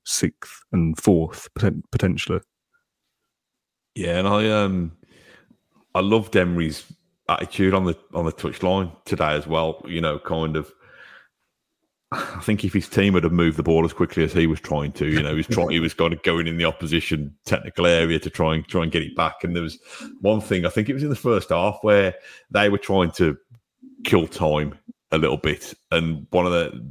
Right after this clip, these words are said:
Speaker 2: one of their players had got the ball in his hand, and he was gonna try and give it to somebody else to take the throw in to slow things down.
Speaker 1: Mm.
Speaker 2: And Emery just knocked it back into his, into his two hands, as if to say, "No, mate, you don't need to, take it yourself." And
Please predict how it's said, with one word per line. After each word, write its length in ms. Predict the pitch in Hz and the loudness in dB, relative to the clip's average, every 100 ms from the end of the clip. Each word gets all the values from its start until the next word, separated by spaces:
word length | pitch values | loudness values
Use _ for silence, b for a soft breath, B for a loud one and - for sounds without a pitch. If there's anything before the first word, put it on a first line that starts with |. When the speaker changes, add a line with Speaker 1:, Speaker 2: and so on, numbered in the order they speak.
| 62 57 | -16 -8
Speaker 2:
one 120 | 98 90 | -2 0
of 60 | |
their 80 | 85 | 0
players 300 | - 82 82 | -2 -4 -2
had 60 | 76 | -2
got 100 | 80 | -4
the 60 | |
ball 300 | 82 85 85 | 0 0 2
in 60 | 82 | 0
his 140 | 78 | -4
hand, 280 | - 80 76 | -4 -6 -4
and 80 | 78 | -6
he 60 | |
was 80 | 78 | -6
gonna 180 | - 82 | -4 -4
try 200 | - 80 | -4 -6
and 100 | 76 | -4
give 120 | 82 | -6
it 100 | 71 | -8
to 40 | - | -6
somebody 320 | 87 80 82 | -4 0 0
else 360 | 69 - - - B B B | 0 -4 -16 -18 B B B
to 80 | - | -8
take 200 | 95 76 | -4 -4
the 80 | 71 | -6
throw 320 | - 98 90 | 2 4 4
in 180 | 69 67 _ | 0 -8 _
to 80 | - | -12
slow 320 | - 82 80 | -4 0 0
things 280 | - 78 73 | 0 -4 -2
down. 300 | 80 71 - - B B B 92 | -4 -4 -8 -16 B B B 2
Speaker 1:
Mm. 40 | |
Speaker 2:
And 80 | 90 | 4
Emery 260 | 92 104 104 | 4 4 2
just 180 | 101 | 0
knocked 380 | 98 95 - - | 2 2 0 -10
it 80 | 95 | -2
back 220 | - 90 - - | -2 -2 -4 0
into 260 | 101 - | 0 2
his, 180 | 98 90 - - | 2 2 -4 0
into 180 | 104 101 | 0 2
his 140 | 98 | -2
two 240 | - 104 107 | 4 4 6
hands, 260 | 117 143 | 4 2
as 80 | 117 | 0
if 120 | 113 | -2
to 40 | - | 2
say, 180 | 127 120 | 4 4
"No, 200 | 147 117 | 4 4
mate, 180 | 107 | 2
you 60 | 113 | 4
don't 240 | 131 117 | 4 4
need 200 | 107 131 - | 2 0 2
to, 160 | 135 | 0
take 260 | - 131 - | 2 -2 -2
it 80 | - | -6
yourself." 480 | 95 98 107 117 | 2 4 4 2
And 100 | 98 | -2